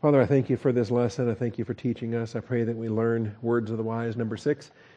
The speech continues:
and that we have, uh, discretion, that we can be like Daniel if we're placed in an awkward position, and we can reply with discernment and discretion, or we can be, um, in any of these examples, Father,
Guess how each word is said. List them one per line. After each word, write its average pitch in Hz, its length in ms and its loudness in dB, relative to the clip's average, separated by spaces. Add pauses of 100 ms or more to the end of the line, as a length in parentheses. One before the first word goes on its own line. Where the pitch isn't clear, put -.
(240)
and 110 120 -4
that 110 180 -2
we 110 220 -2
have, 117 440 -2
uh, 113 200 0
discretion, 107 760 -4 (580)
that 120 60 -10
we 107 100 -2
can 110 140 -2
be 117 220 2
like 113 400 0 (200)
Daniel 117 520 0 (160)
if 113 160 -10
we're 110 80 -2
placed 113 360 -2
in 110 80 -2
an 107 100 -4
awkward 110 420 -4
position, 107 540 -4
and 104 100 -8 (460)
we 113 120 2
can 107 420 0
reply 120 520 2
with 110 160 -2
discernment 117 500 -2
and 107 120 -4
discretion, 107 600 -6 (680)
or 113 80 2
we 110 100 4
can 107 140 -2
be, 120 420 4 (280)
um, 107 340 -4 (100)
in 120 140 0
any 160 180 2
of 127 80 2
these 107 160 -2
examples, 101 540 -6
Father, 101 440 -6